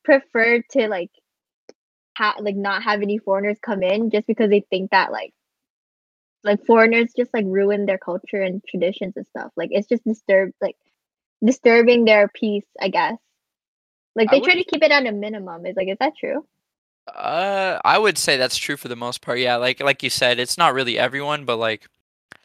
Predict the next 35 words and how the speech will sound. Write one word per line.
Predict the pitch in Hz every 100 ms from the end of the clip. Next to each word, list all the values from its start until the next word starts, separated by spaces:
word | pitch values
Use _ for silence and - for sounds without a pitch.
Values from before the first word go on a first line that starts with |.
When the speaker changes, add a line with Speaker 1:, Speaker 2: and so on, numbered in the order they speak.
| _ _ _ -
Speaker 2:
honestly, | 147 214 - 254
like, | 143 139
a |
majority | 135 131 165 196 196
of | 156
the | 139
foreigners, | 151 156 165 175 170
like, | - - - -
obviously | 165 165 160
there | 135
were | 131
just, | 120 147
like, | 131
a |
bunch | 127 127
of | -
tourists | - 127 123 -
minding | 131 123
their | 117
business, | 110 127 113 113
right? | 127 131
But, | 120
like, | 120 120
m-, | 127 120 _ _
all, | - 151 147
like, | 139
most | 147 175
of | 185
the |
time | 165 170
where, | 143
like, | 123
I | 127
kinda, | - 135
like, | 120 113